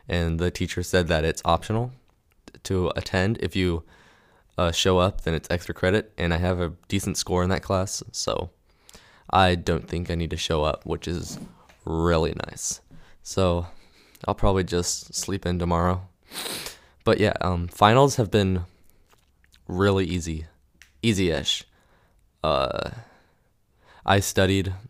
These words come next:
my first period is English, and that was one that I was worried about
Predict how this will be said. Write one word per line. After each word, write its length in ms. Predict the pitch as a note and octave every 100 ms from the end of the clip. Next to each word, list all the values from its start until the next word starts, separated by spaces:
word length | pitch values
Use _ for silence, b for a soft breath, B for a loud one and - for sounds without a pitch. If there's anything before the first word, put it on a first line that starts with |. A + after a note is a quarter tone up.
| - - -
my 220 | G2+ F#2+
first 260 | - G#2 -
period 460 | G2+ G2 G2 F#2
is 560 | - F2+ E2 D2+ D#2 - b b b b b _
English, 540 | F#2+ G#2 G#2 G#2+ - -
and 120 | F2
that 60 |
was 120 | F#2+ F#2+
one 140 | F2+
that 100 | F#2
I 60 | F#2
was 140 | F2+
worried 220 | G2 G2
about 340 | F#2+ F#2+ G2